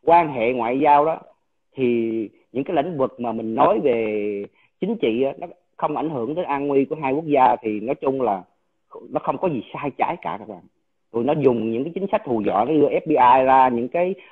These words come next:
luật định mà từ hồi năm một nghìn chín trăm năm mươi ba đó các bạn, thời hậu cộng sản mà Mỹ và cái cối cộng sản là hai kẻ thù, không đội trời chung đó.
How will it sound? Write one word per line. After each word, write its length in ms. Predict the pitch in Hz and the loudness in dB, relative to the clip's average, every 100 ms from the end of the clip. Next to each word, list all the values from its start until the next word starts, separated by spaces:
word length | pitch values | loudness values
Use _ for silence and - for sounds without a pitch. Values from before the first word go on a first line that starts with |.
| - | 0
luật 160 | 135 - | 2 2
định 360 | 117 113 120 135 | -2 -2 0 -2
mà 340 | 120 104 98 95 | -2 -2 -4 -2
từ 140 | 113 | 0
hồi 200 | 110 113 | 0 0
năm 220 | 110 135 135 | 0 0 -2
một 60 | |
nghìn 240 | 113 107 101 | -4 -4 -4
chín 180 | 165 175 | -4 -2
trăm 220 | 143 143 | -2 -2
năm 160 | 143 | -2
mươi 80 | 147 | 0
ba 340 | 151 156 143 147 | 4 4 4 -2
đó 60 | |
các 140 | 160 160 | -4 -4
bạn, 200 | 92 90 _ _ - | -4 -4 _ _ -6
thời 200 | 113 110 | -4 -4
hậu 240 | 107 113 | -2 -2
cộng 200 | 120 107 - | -2 -6 -4
sản 300 | 98 113 160 - _ _ | -4 -4 -8 -14 _ _
mà 120 | 117 | -6
Mỹ 480 | 113 107 113 170 226 - | -4 0 0 -2 -4 -2
và 400 | 113 110 104 101 | 2 4 2 0
cái 340 | 151 170 165 - | 0 2 0 2
cối 160 | 185 | 2
cộng 160 | - 113 | 0 -6
sản 240 | - 107 160 | -2 -2 0
là 120 | 104 | 0
hai 120 | - 131 | 0 0
kẻ 140 | 131 - | -2 0
thù, 220 | 117 104 - _ _ _ | -2 -2 -8 _ _ _
không 140 | 143 127 | -2 0
đội 140 | 110 104 | 0 0
trời 100 | 113 | 2
chung 200 | 160 156 | 6 6
đó. 140 | 156 | 4